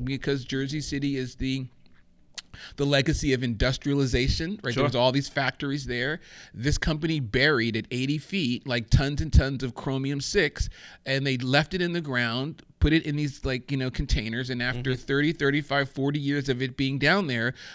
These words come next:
Speaker 1: eventually chromium ate away at all of the lining
Speaker 2: God.
Speaker 1: and was leaking out to the tune of millions of tons, right, in the residential community. So I sued them in federal court. Um,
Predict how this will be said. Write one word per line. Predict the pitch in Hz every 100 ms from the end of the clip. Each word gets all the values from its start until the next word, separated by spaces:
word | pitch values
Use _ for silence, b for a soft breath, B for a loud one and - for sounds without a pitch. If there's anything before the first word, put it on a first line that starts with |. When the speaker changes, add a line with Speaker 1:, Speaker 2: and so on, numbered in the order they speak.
| B
Speaker 1:
eventually | 117 143 139 175
chromium | 160 - 170 202 143 117 127 127 -
ate | 135 143
away | 160 139 123 131 147
at | 131 -
all | 117 131
of | 139
the | 165
lining | 143 123 120 135 185 202 B B B
Speaker 2:
God. | 131
Speaker 1:
and | 135 139 135 131 131 120
was | 135 127 - 135
leaking | 147 160 185 170
out | 139 127 143 -
to | 135
the |
tune | 123 - 143 147
of | 139 120
millions | 127 135 151 165 165 151
of | 139
tons, | - 151 127 67 -
right, | 127 131
in | 135
the | 123
residential | 120 135 123 127 123 127
community. | 127 120 113 95 - - B B B B B B
So | - - 165 165 151 147 147 143 143 143 -
I | 139
sued | 147 - 202
them | 165 147
in |
federal | 127 131 131 120
court. | 120 - 98 - _ _ _ 107
Um, | 113 104 107 101 104 101